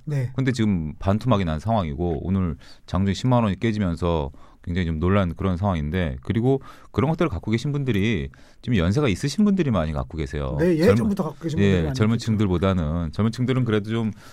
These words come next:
Speaker 2: 어, 코스닥에 지금 뭐 바이오나 게임주들 따라다니면서 사시는 분들이 많지만 이게 상당히 조금 뭐라고 조언해드리기가 좀 어렵습니다. <laughs> 그냥 우리 저희 흔히 하는 말로 반등심에도 반등심에도 이렇게 말씀을 드리고 있는데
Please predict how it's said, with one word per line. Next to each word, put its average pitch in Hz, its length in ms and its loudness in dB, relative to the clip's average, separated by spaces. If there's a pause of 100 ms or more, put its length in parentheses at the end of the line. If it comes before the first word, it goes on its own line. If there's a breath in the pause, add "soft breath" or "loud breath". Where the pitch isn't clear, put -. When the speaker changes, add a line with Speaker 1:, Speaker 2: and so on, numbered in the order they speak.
(160 soft breath)
Speaker 2:
어, 101 140 -2
코스닥에 120 680 2
지금 95 200 -2
뭐 92 100 0
바이오나 104 480 2
게임주들 113 640 -2
따라다니면서 120 480 2
사시는 113 280 -2
분들이 104 260 -2
많지만 101 640 -2 (680 loud breath)
이게 151 100 4
상당히 185 360 4
조금 170 360 2 (120)
뭐라고 139 320 6
조언해드리기가 131 600 4
좀 117 140 0
어렵습니다. 104 680 4
<laughs> - 40 -2
그냥 107 200 2
우리 104 180 4
저희 101 240 2
흔히 139 220 0
하는 135 240 2
말로 98 320 4 (300 loud breath)
반등심에도 107 720 4
반등심에도 95 600 2
이렇게 87 200 0
말씀을 90 340 -2
드리고 92 240 -2
있는데 90 480 -2